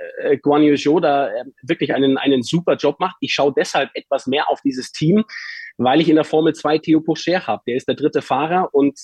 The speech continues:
der ist im dritten Jahr in der, in der Formel zwei. Ein viertes Jahr, bin ich mir sicher, wird's nicht geben. Der hat viel Talent, der ist für mich der Top-Kandidat auf die Meisterschaft. Und wenn der unterkommen will in der Formel eins, dann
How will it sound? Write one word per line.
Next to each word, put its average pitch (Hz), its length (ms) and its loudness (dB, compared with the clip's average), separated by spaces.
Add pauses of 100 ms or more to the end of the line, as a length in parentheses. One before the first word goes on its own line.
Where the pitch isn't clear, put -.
der 135 140 0
ist - 140 -8
im 143 120 0
dritten - 360 0
Jahr 147 360 2
in 147 100 0
der, 139 220 4
in 135 80 -4
der 135 120 2
Formel 135 340 -2
zwei. 147 400 -2
Ein 135 140 -2
viertes 165 420 -2
Jahr, 151 180 0
bin 139 140 -2
ich 135 100 -12
mir 131 120 -6
sicher, 165 260 -4
wird's 131 220 -2
nicht 123 160 -2
geben. 151 320 2 (520)
Der 123 120 2
hat 160 140 -4
viel 175 160 -6
Talent, 156 360 0
der 151 100 4
ist 151 100 -4
für 151 100 0
mich 151 200 0
der 156 160 0
Top-Kandidat 160 680 -2
auf 139 120 -10
die 139 100 2
Meisterschaft. 147 640 -2
Und 135 200 -2
wenn 185 180 2
der 160 200 0
unterkommen 151 540 0
will 247 140 2
in 208 80 -2
der 131 100 0
Formel 113 340 -6
eins, 110 240 -8
dann 123 120 -4